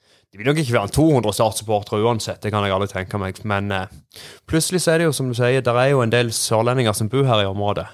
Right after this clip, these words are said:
så, eh, ja, det blir greit,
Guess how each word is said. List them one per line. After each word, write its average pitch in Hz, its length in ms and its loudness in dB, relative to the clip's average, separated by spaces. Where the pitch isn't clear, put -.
så, 110 220 0
eh, - 420 -10
ja, - 160 -12
det 104 100 -6
blir 101 180 -2
greit, 202 420 0